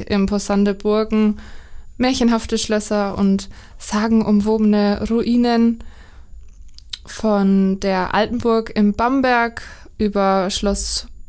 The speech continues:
Burg Ellern, von der Nürnberger Kaiserburg bis zum <laughs> Wasserschloss Mitwitz ist wirklich alles Mögliche dabei.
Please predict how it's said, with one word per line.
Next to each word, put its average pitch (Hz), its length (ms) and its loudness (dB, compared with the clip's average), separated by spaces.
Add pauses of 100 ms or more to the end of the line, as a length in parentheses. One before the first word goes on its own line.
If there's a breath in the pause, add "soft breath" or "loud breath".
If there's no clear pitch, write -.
Burg 208 380 -2
Ellern, 214 520 2
von 202 440 0
der 190 260 0
Nürnberger 240 680 2
Kaiserburg 208 720 -2
bis 254 200 -4
zum 247 320 2
<laughs> - 0 -
Wasserschloss 226 800 -2 (480 loud breath)
Mitwitz 254 680 0 (800 soft breath)
ist - 460 0
wirklich 208 640 -2
alles 233 460 0
Mögliche 226 440 2
dabei. 208 600 2